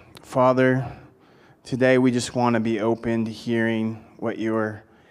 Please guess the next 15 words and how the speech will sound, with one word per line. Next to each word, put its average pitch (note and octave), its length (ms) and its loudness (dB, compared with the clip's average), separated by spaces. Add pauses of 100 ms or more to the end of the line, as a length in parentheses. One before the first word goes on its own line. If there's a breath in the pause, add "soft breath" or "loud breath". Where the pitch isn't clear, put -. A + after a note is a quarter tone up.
(220 soft breath)
Spirit's A#2+ 480 0
saying, A#2 540 -2
and G#2+ 380 -8
I G#2+ 80 -8
just A2+ 200 -10
join A#2 340 0
in A2+ 160 0
with A2 220 -2
what A2+ 160 0
you're G#2 160 -4
already A2 300 0
doing G#2+ 380 -2
in G2+ 100 -6
this G#2 160 -6
community. A2 680 -6